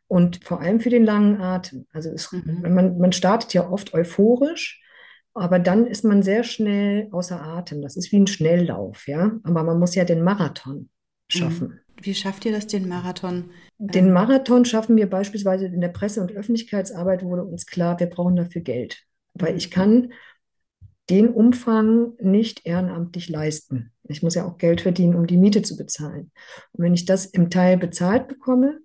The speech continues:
Speaker 1: dann kann ich kontinuierlich dafür arbeiten. Das heißt, wir müssen Gelder einwerben. Ich mache ja neben der Presse- und Öffentlichkeitsarbeit auch den Bereich Fundraising mit. Und da gucken wir natürlich, okay, wie können wir Gelder rekrutieren?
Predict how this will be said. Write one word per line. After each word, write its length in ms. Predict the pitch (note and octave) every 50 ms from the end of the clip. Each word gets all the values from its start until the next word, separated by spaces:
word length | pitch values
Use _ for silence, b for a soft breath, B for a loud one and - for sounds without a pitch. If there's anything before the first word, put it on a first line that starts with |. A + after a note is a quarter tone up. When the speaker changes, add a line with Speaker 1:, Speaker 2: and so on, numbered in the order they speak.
| _
Speaker 1:
dann 180 | _ - F3 F3
kann 200 | F3 F#3 F#3+ G3
ich 140 | G3+ G3+ G3+
kontinuierlich 720 | - - G3 F#3+ - - F#3+ F#3 E3+ E3 E3+ E3+ F3+ F3+
dafür 340 | - F3 D#3 D#3 - E3+ F3+
arbeiten. 580 | C#3 C#3+ C#3+ C#3 C#3 C3+ C3+ - - - - - _
Das 160 | - E3+ -
heißt, 220 | - D#3 D#3 D#3 -
wir 60 | E3+
müssen 220 | E3 F3 F#3 F3
Gelder 340 | E3 D#3+ D#3 D#3 D#3 E3 D#3
einwerben. 680 | C3 C3+ C3+ C#3+ C#3 C3+ C3+ C3+ C3+ C3 C3+ C3+ C3+ B B B B B B B
Ich 80 | -
mache 200 | F3 E3+ F3 F3
ja 40 | D#3+
neben 220 | D#3 D#3 D#3 D#3 D3+
der 100 | D3+ D3
Presse- 300 | - - D#3 D3+ D3+ D#3
und 100 | C3+ G3
Öffentlichkeitsarbeit 1080 | F#3 F#3+ G3 A3 A3+ A3+ A3+ - - G3+ G3+ F#3+ - - - F#3 F3+ F3 F3 F3 E3+
auch 280 | D3+ D#3 E3+ F3 F3 - - D#3 - _
den 140 | D3+ D3 C#3+
Bereich 340 | C#3+ C#3 C#3+ C#3+ C#3 C3+ -
Fundraising 600 | - F#3+ A#3+ C4+ C4 - A#3 A3 A3 - G#3+ G#3 G3+
mit. 200 | G#3 G#3 G#3 B B B B B B B B B
Und 320 | - - - E3 D#3 D#3 -
da 100 | D#3 D#3+
gucken 340 | D#3 - F#3+ F3+ F#3+ F3 F3
wir 60 | F3
natürlich, 560 | E3 E3 E3+ - - - E3 D#3+ E3 D#3+ -
okay, 500 | - - - - - - G#3+ G#3+ A3+ A3+ G#3+
wie 120 | F3+ E3+ E3+
können 260 | - - E3+ E3 D#3+
wir 240 | D#3+ E3 E3 E3 E3
Gelder 560 | E3 - D3+ C#3+ C#3+ D3 D3+ D#3 D#3 D#3 D3+
rekrutieren? 680 | D3+ D3 - - C3+ - - - B2+ A2+ A2 B2 C3